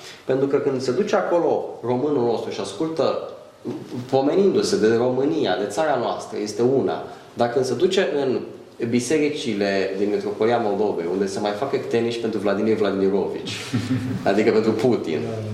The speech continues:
Speaker 1: și pentru eroismul armatei ruse și pentru imper-, refacerea Imperiului Rus, Sovietic și mai departe, evident rămâne blocat acolo.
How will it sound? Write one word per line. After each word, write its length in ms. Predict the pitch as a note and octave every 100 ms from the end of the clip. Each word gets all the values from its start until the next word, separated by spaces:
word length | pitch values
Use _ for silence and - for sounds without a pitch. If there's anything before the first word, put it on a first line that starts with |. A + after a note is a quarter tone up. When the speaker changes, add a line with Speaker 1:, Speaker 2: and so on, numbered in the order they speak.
| G#2
Speaker 1:
și 180 | - -
pentru 560 | B2+ B2+ B2 B2 B2 B2
eroismul 640 | A#2+ B2 D3 F#3+ C#3+ A#2+
armatei 460 | A2+ A2 A2+ A2+ A2 G#2+
ruse 240 | G2+ -
și 120 | F#2
pentru 520 | - F#2+ F#2+ F#2+ F#2 F2+
imper-, 480 | G#2 F#2 C3+ C#3 B2
refacerea 500 | G#2+ C3 D#3 - C3
Imperiului 480 | G#2+ G2+ G#2+ G2 F#2+
Rus, 200 | G2+ G2
Sovietic 420 | - F2 F#2 F#2+ F#2+
și 80 |
mai 140 | G2+ F#2
departe, 520 | E2+ F2+ C#3+ - D3 C#3+
evident 320 | C3 B2 D3 C3
rămâne 240 | B2 B2+
blocat 320 | G#2+ G#2+ -
acolo. 400 | - - F#2 -